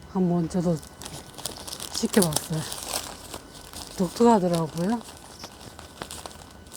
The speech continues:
사장님 씹는 거 보니까 입장도 독특하고, 저는 약간 뭐하고 비슷한가 하고 한참 봤는데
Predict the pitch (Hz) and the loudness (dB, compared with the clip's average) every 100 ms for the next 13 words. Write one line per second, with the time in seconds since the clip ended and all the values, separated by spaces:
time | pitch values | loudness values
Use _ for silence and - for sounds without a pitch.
0 | - - - - 214 214 214 190 240 240 | -14 -14 -16 0 4 8 8 8 8 8
1 | 226 185 190 190 214 208 196 147 - - | 8 6 6 6 6 4 4 0 -8 -14
2 | - - - - - 208 240 233 214 170 | -12 -12 -12 -8 0 2 6 8 6 2
3 | - - 214 175 180 202 196 190 - - | -2 4 4 4 4 8 8 8 4 -4
4 | - - - 190 180 214 202 202 196 196 | -4 -4 -2 0 4 8 10 10 8 6
5 | 185 190 208 - - - - - - - | 4 2 -2 -6 -10 -14 -16 -16 -14 -10
6 | 180 196 220 220 170 170 - 196 190 180 | 2 8 10 8 6 0 4 6 6 6
7 | 175 170 180 180 190 180 214 170 170 190 | 4 4 4 2 2 2 2 2 6 6
8 | 185 180 180 | 6 6 2